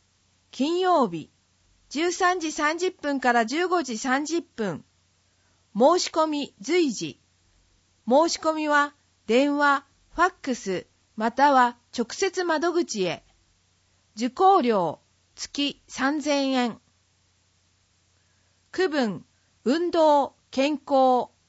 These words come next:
健康講座。講師、長崎港メディカルセンター。回数、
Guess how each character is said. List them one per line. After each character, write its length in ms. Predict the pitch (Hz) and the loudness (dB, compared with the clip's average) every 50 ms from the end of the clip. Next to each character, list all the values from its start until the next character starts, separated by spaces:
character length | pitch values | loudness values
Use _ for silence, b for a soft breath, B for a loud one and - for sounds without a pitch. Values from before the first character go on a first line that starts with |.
| _ _ _ _ _ _ _ _ _ _ _ _ _ | _ _ _ _ _ _ _ _ _ _ _ _ _
健 200 | - 247 320 392 | 0 0 0 0
康 380 | 370 - - 381 381 359 349 349 | -4 -2 2 4 4 4 2 2
講 260 | - 359 349 330 262 | 0 2 4 4 2
座。 300 | 214 180 165 147 - - _ _ _ _ _ _ _ _ _ _ _ _ | 0 0 -4 -6 -6 -10 _ _ _ _ _ _ _ _ _ _ _ _
講 260 | - 370 370 359 359 | -2 2 2 2 2
師、 380 | - - - 208 185 160 - _ _ _ _ _ _ _ _ | 2 -2 -6 -6 -8 -8 -10 _ _ _ _ _ _ _ _
長 280 | 208 220 240 269 330 370 | -2 0 2 2 2 2
崎 280 | - 359 339 302 269 | 2 -2 -2 0 0
港 520 | 233 233 247 262 269 262 262 262 262 247 202 | 0 2 2 2 2 2 2 2 2 2 2
メ 140 | 208 220 233 | 0 0 0
デ 100 | 285 339 | -2 -2
ィ 40 | |
カ 120 | - 392 370 | 0 0 0
ル 100 | 370 359 | 0 0
セ 180 | - 370 359 | -2 -4 -4
ン 80 | 359 330 | -4 -6
タ 460 | - - 220 202 175 156 151 151 - _ | -6 -4 -2 -2 -2 -4 -6 -10 -16 _
ー。 600 | _ _ _ _ _ _ _ _ _ _ _ - | _ _ _ _ _ _ _ _ _ _ _ 0
回 220 | 269 269 339 349 | 0 2 2 0
数、 440 | 339 - - 359 330 269 196 147 | -2 -4 -4 -2 0 0 -2 -4